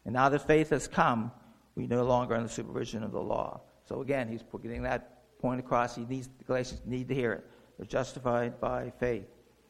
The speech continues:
And then he tells us we're sons of God. In verse ten, "You are all sons of God through faith in Christ Jesus."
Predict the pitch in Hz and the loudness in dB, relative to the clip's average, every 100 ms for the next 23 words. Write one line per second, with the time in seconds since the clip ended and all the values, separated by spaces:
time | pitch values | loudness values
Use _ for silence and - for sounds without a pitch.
0 | _ - - 139 185 - 151 147 151 139 | _ -20 -6 -2 0 4 4 4 0 -2
1 | - 143 139 127 151 147 120 - - - | 0 0 0 -2 2 4 2 -4 -14 -20
2 | _ _ _ - _ _ _ - 127 127 | _ _ _ -20 _ _ _ -10 -4 -4
3 | 120 - 170 123 139 135 143 180 180 175 | -4 0 0 2 4 8 8 8 6 4
4 | 170 160 143 131 131 131 127 123 - 156 | 4 4 6 6 4 0 -6 -4 0 0
5 | 135 - 139 - 123 120 - 135 113 90 | 0 -8 -14 -8 -8 -8 -8 -8 -8 -12
6 | - | -16